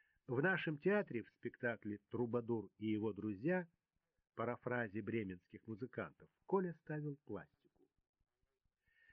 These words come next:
«Я мог с ним предметно разговаривать», — спросил: «Где ты хочешь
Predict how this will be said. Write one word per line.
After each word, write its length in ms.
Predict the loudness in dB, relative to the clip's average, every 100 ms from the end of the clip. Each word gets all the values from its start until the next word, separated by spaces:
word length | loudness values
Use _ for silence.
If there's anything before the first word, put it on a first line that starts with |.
| _
«Я 300 | 0 4 4
мог 340 | 6 6 6 2
с 100 | -4
ним 240 | -2 -4 0
предметно 640 | 0 2 0 0 -2 -10
разговаривать», — 640 | -10 -4 -4 -2 -6 -14 -10
спросил: 540 | -6 -6 -4 -2 -2 -8 _ _ _
«Где 440 | -10 -4 2 2 2
ты 200 | -4 -4
хочешь 600 | -2 -2 -4 -8 -8